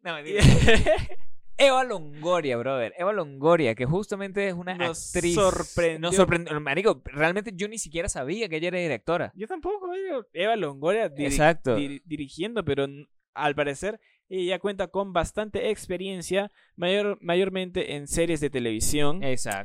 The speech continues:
Speaker 2: y telenovelas. Pero sí, también hizo un par de cortometrajes.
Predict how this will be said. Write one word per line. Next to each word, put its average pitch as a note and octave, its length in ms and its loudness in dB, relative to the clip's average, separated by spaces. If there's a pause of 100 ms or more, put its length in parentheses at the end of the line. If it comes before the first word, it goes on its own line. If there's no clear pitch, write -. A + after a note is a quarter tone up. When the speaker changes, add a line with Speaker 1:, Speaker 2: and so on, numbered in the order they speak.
Speaker 2:
y C#3 160 -4
telenovelas. B2+ 800 -4 (380)
Pero E3 320 4
sí, B3 240 -6
también G3 260 -6
hizo F#3+ 340 -6
un F3+ 300 -10
par E3+ 160 2
de E3+ 120 -2
cortometrajes. F3 1000 -4